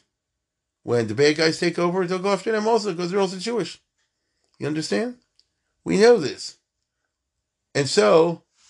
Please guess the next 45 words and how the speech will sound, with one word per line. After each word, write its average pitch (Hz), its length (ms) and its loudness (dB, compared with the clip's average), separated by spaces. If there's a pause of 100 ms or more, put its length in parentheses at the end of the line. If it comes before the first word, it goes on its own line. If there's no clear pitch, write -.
(800)
they 185 120 4
don't 143 240 2
know 95 180 -6
it. - 80 -18 (720)
So - 160 -6
if 120 100 -4
I 170 200 2
spoke - 420 -4
to 131 80 -4
a 107 60 -2
very 143 240 -4
liberal 131 300 -6
Jew 117 180 -6
of 101 100 -8
that 117 320 -4
certain 110 360 -10 (280)
mindset, 110 540 -6 (1120)
they 170 160 4
would 160 180 0
be 156 160 -2
angry 170 400 -2
at 113 120 -4
me 127 160 -6
and 123 100 -6
they 131 100 -6
would 120 220 -6
say, 139 220 -8
"We're 131 180 -6
not 190 220 -4
meshubah 120 360 -4
to 101 60 -12
somebody. 101 320 -8
This 143 100 -8
is 156 60 -12
what 135 160 -4
we 127 80 -4
really 127 300 -4
hold." 120 280 -4 (320)
They - 120 -2
don't 165 140 2
chop 175 460 2 (920)
that 127 160 -8
they're 127 100 -4
being 139 180 -4
controlled. 127 680 -2